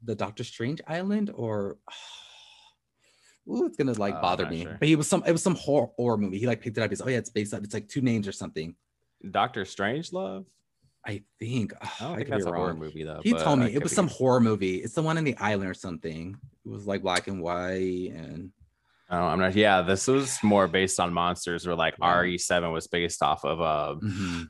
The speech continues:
Speaker 2: movie genres. That, it,
Speaker 1: Mm.
Speaker 2: it was such, like, a dead giveaway, too, that they were basing a lot of it on
Speaker 1: Mm-hmm.
Speaker 2: Evil Dead, because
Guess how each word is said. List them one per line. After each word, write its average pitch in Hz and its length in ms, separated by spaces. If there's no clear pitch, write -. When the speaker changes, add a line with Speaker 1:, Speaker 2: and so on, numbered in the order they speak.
Speaker 2:
movie 92 580
genres. 80 540
That, 113 340
it, 127 140
Speaker 1:
Mm. 85 320
Speaker 2:
it 147 120
was 165 200
such, - 240
like, 190 140
a 156 40
dead 131 200
giveaway, 127 400
too, 120 240
that 113 160
they 107 100
were 107 180
basing 104 380
a 101 60
lot 92 160
of 95 100
it 95 60
on 95 180
Speaker 1:
Mm-hmm. - 100
Speaker 2:
Evil 95 280
Dead, 90 400
because 92 580